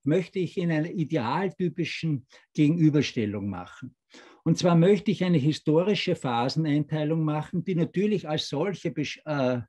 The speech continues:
bestreitbar ist und indem es, äh, in der, in der Theorie der Geschichtswissenschaften natürlich heftige Debatten gibt. Ich möchte es vereinfacht ha-, machen.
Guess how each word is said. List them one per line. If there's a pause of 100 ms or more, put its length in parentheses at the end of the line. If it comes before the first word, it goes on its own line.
(320)
bestreitbar
ist (380)
und
indem
es,
äh,
in
der,
in
der
Theorie
der
Geschichtswissenschaften
natürlich
heftige
Debatten
gibt. (420)
Ich
möchte
es
vereinfacht
ha-,
machen.